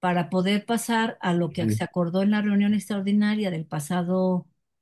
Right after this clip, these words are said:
Speaker 1: del pasado jueves, eh, porque ahí se establecieron algunas cosas, eh, específicas respecto a esta propuesta. Lo primero es que, pues, se tenía, eh,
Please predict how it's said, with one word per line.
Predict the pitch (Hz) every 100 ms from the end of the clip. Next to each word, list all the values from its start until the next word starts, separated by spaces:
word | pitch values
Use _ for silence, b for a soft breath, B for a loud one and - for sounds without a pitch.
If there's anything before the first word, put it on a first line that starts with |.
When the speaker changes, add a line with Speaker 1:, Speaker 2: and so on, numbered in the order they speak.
| -
Speaker 1:
del | 170 160
pasado | 160 175 175 185 185 175 -
jueves, | 254 226 214 311 339 - _ _ _ _ _ _
eh, | 180 175 170 -
porque | 220 220 214 233
ahí | 214 208
se | 226
establecieron | 196 185 170 156 196 190 196
algunas | 175 170 185 185
cosas, | - 185 202 190 -
eh, | 160
específicas | 147 - 151 185 180 196 180 151 -
respecto | 170 147 - 170 - 175
a |
esta | 165 - 175 165 160 -
propuesta. | 180 151 214 208 - 320 - b b b b b
Lo | 196 185
primero | 208 220 240 269 285
es | 233 -
que, | 233
pues, | 220 180 147 -
se | - 185
tenía, | 180 185 196 220 226 226 220 -
eh, | 170 165 160 -